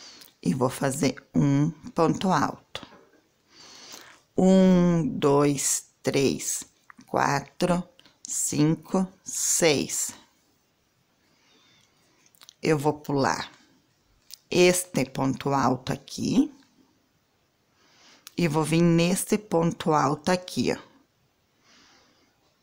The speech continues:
E vou fazer um ponto alto. Fiz meu ponto alto.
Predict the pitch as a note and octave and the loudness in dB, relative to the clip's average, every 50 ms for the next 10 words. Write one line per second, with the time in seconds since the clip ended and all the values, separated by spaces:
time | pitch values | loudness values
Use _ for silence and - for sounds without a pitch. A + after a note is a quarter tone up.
0 | _ _ _ _ _ _ _ _ _ _ _ _ _ _ _ _ _ _ _ _ | _ _ _ _ _ _ _ _ _ _ _ _ _ _ _ _ _ _ _ _
1 | _ _ _ _ _ _ _ _ _ _ _ _ _ _ _ _ _ _ _ _ | _ _ _ _ _ _ _ _ _ _ _ _ _ _ _ _ _ _ _ _
2 | _ _ _ _ _ _ _ _ _ _ _ _ _ - _ _ _ _ _ _ | _ _ _ _ _ _ _ _ _ _ _ _ _ -20 _ _ _ _ _ _
3 | - - D#3+ D#3+ C3 D3 D3 - - D3+ D3 C3 C3+ C#3+ D#3 D#3 - - - _ | -8 -6 -4 -2 -2 -2 -4 -2 -2 -2 -2 -2 -2 -2 0 0 -2 -4 -8 _
4 | _ - F#3 F#3 E3+ E3 E3 D#3 - - F#3+ F3 E3+ E3+ - - G3 F#3 D#3 - | _ 0 2 4 4 4 2 0 0 0 0 0 0 0 0 0 0 2 2 2
5 | F2 - - - _ _ - - - - - _ _ _ _ _ _ _ _ _ | 0 -2 -6 -12 _ _ -18 -18 -18 -18 -20 _ _ _ _ _ _ _ _ _
6 | _ _ _ _ _ _ _ _ _ _ _ _ _ _ _ _ _ _ _ _ | _ _ _ _ _ _ _ _ _ _ _ _ _ _ _ _ _ _ _ _
7 | _ _ _ _ _ _ _ _ _ _ _ _ _ _ - - - - - - | _ _ _ _ _ _ _ _ _ _ _ _ _ _ -20 -18 -16 -10 -4 0
8 | E3 D3 C#3+ C#3+ - E3 E3 D#3+ - - F3 E3+ D#3+ - G3 G3+ F#3 - - - | 2 2 2 2 2 2 0 0 0 0 -2 -2 0 0 2 2 4 2 2 0
9 | - - - - - - | -2 -8 -14 -16 -16 -16